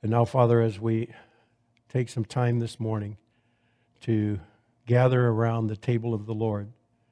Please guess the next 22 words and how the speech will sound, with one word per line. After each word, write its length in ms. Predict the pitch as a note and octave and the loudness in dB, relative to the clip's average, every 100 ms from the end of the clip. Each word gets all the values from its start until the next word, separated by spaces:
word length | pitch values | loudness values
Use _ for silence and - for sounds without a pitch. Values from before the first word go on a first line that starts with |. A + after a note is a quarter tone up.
| _ _ _ _ - | _ _ _ _ -12
and 180 | G#2+ G2+ | -12 -6
to 120 | A#2 | -2
remember, 600 | G#2 A2+ B2+ B2 A2+ F2+ _ _ _ _ _ _ _ _ _ _ _ _ | 2 4 4 4 0 -4 _ _ _ _ _ _ _ _ _ _ _ _
uh, 60 | A2+ A2 C3 | -20 -18 0
your 240 | A2+ A#2+ | 4 4
sacrifice 800 | - B2 A#2 A#2+ A2 A#2 A2 - | 4 0 -2 -2 -6 -4 -4 -6
for 240 | - A2 | -10 -8
our 140 | G#2+ G#2 | -6 -8
sins, 560 | - A#2 G2 G2 - _ _ _ _ _ _ _ _ _ _ _ _ _ _ | -8 -6 -6 -10 -16 _ _ _ _ _ _ _ _ _ _ _ _ _ _
we 120 | G#2+ | -8
pray 340 | G2+ A#2 A2+ A2+ | -2 2 2 2
that 160 | A2 | -2
you 160 | A2+ A2 | -6 -4
would 160 | G#2+ G#2 | -4 -4
just 360 | A2 G#2 - _ - A#2 | -8 -10 -12 _ -20 -8
give 180 | A2 A2+ | -4 -4
us 120 | A2 | -6
some 200 | - G#2 | -10 -12
time 460 | - A2 A2 A2 G2+ A#2+ - | -8 -4 -2 -2 -6 -12 -18
this 180 | A2+ G#2 | -14 -10
morning 320 | G2+ G2+ G2 | -8 -8 -10
to 240 | - G2+ | -8 -6